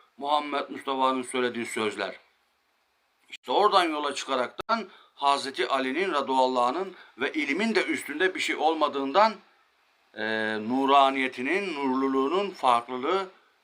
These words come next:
ben öyle düşünüyorum. Gaybı Allah bilir mutlaka. İnşallah diyoruz. Daha farklı olacak. Çünkü ilim nurdur zaten. Yani Kur'an mesela ilimdir.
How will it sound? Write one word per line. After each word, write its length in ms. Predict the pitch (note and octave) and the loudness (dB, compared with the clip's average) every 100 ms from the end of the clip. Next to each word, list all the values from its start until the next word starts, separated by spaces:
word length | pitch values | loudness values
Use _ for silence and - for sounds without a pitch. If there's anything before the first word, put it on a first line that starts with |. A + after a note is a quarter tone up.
| _ | _
ben 120 | - F3 | -4 0
öyle 260 | D#3+ C#3 | 2 0
düşünüyorum. 480 | A#2 C3 A#2+ E3+ F3+ - _ _ _ _ _ | -4 -6 -2 -4 -6 -14 _ _ _ _ _
Gaybı 260 | - C#3+ C#3+ | -2 0 2
Allah 400 | C3 C3 C#3+ C3+ A#2 | 2 4 0 -2 -6
bilir 180 | A2+ | -8
mutlaka. 720 | B2 C#3+ - A#2+ A2 C#3+ F#3 F#3 - _ - | -6 -6 -6 -6 -4 -2 -2 -4 -12 _ -6
İnşallah 640 | E3+ C3 C3+ A#2+ A2+ G#2+ | -4 0 2 2 0 -2
diyoruz. 400 | A#2+ F#3 G3 - _ _ _ _ _ _ _ _ | -2 0 -2 -6 _ _ _ _ _ _ _ _
Daha 260 | A2+ C3 D3+ | -2 4 2
farklı 440 | - C3 B2+ C3+ | 4 2 2 -2
olacak. 340 | B2 G#2+ G2+ F#2 | -4 -4 -6 -8
Çünkü 260 | - - - _ _ _ _ _ _ - | -8 -8 -10 _ _ _ _ _ _ -6
ilim 420 | C#3 A3 G#3+ F#3 | 0 2 2 2
nurdur 480 | A3+ B3+ G#3+ - - | 4 2 0 -4 2
zaten. 340 | B2+ G#2 A2 | 2 2 -4
Yani 120 | A2+ | -8
Kur'an 380 | - E3+ F3+ G#3 | -4 2 4 4
mesela 380 | G3 F#3 F3 F3 | 2 -2 0 0
ilimdir. 540 | G#3 A#3+ A#3 G#3 G3 | 0 -2 -2 -4 -6